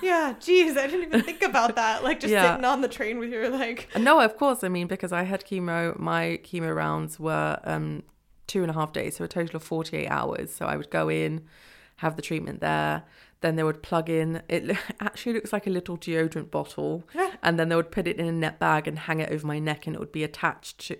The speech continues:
Speaker 2: to a port under my skin. Um, and so I would then go home, have to sleep with that on, come back, take it off, have another day at the clinic, and then have the bottle put back on again. And then, so that would start on the Monday, and I'd have it taken off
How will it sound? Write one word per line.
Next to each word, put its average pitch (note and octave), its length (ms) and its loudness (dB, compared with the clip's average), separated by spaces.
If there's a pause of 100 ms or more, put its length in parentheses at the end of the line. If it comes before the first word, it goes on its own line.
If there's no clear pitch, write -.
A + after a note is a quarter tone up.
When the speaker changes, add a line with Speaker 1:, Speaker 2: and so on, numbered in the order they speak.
(120)
Speaker 2:
to D#3+ 240 -2
a D3+ 60 -4
port D#3+ 420 -2
under D3+ 240 -4
my D3 140 -4
skin. F3 440 -4 (800)
Um, D3+ 520 0 (120)
and F3+ 100 2
so - 220 -6
I E3+ 80 2
would D#3+ 140 -4
then E3 180 0
go D#3+ 240 2
home, D#3 320 2
have D#3 140 -6
to E3 80 -6
sleep - 320 -4
with D#3+ 80 -4
that - 120 -2
on, D3+ 240 -2
come D#3+ 300 -4
back, D3 420 -2 (400)
take F3 220 0
it D3+ 60 -2
off, D3+ 220 2
have E3+ 200 -4
another D#3+ 300 0
day D#3 260 0
at D3+ 160 -4
the D3 480 -4 (140)
clinic, D3+ 600 -4 (460)
and E3 100 0
then D#3+ 120 4
have D#3 180 0
the D3+ 80 -10
bottle D#3 340 -2
put D#3 200 -6
back D3 180 -6
on D3+ 160 0
again. D3 420 -2
And D3+ 200 -4
then, C#3+ 240 -4
so E3 160 -4
that D#3+ 100 -2
would - 140 -8
start D#3+ 240 -2
on D3+ 80 -2
the D3+ 60 -4
Monday, D#3 640 -2
and C#3+ 120 -6
I'd C#3+ 120 -6
have D3+ 140 -6
it - 80 -12
taken D#3 260 -6
off D3 240 -10